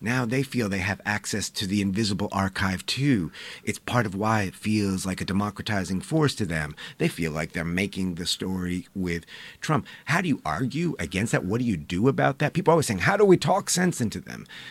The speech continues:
Well, as I said, I have a, a, a,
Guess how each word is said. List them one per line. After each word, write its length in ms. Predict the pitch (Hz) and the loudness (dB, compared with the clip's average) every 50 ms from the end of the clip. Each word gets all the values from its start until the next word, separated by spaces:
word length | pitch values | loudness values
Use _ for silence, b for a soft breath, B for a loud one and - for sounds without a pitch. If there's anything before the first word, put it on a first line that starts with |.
| B | B
Well, 260 | B 190 196 165 - - B B B B B B B - - - - - - - | B 8 10 8 8 4 B B B B B B B -20 -20 -20 -20 -20 -6 0
as 200 | - 120 113 101 | 2 4 4 4
I 60 | 95 | 2
said, 220 | 78 - 80 69 67 | 0 0 -2 0 0
I 120 | 73 76 | 0 0
have 180 | 76 87 92 78 | 0 0 0 0
a, 140 | 80 73 - - | -2 -4 -4 -4
a, 320 | - 85 78 - 90 90 82 - | -6 -6 -4 -2 -2 -4 -4 -6
a, 160 | - - 90 | -8 -8 -8